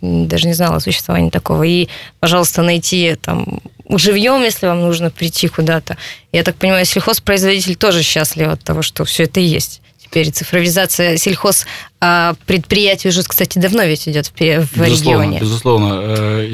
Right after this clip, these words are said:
Speaker 2: здесь и установка G P S-навигаторов, это, э, роботы, которые устанавливаются сегодня на молочных комплексах. Хочу сказать, э, в развитии этой темы,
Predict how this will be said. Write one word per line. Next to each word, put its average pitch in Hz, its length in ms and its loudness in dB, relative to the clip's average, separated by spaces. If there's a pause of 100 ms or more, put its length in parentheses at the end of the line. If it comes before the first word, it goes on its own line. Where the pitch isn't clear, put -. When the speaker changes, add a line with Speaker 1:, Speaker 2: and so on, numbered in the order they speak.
Speaker 2:
здесь 113 400 0
и 98 160 2
установка 107 420 0
G 95 140 0
P 107 140 0
S-навигаторов, 117 840 0
это, 101 240 -4 (180)
э, 101 540 -4
роботы, 131 380 2
которые 120 340 0
устанавливаются 110 520 0
сегодня 107 340 -2
на 104 100 0
молочных 107 380 -2
комплексах. 95 440 -6
Хочу 113 180 -6
сказать, 139 440 -4
э, 104 160 -4
в 98 100 -6
развитии 101 360 -2
этой 101 140 -2
темы, 131 300 -2